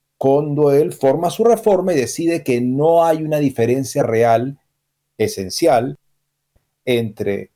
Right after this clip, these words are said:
la jerarquía, que ha recibido nuestro Señor la misión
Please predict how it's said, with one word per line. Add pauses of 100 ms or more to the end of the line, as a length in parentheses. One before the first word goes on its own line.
(140)
la
jerarquía, (1300)
que
ha
recibido
nuestro
Señor
la
misión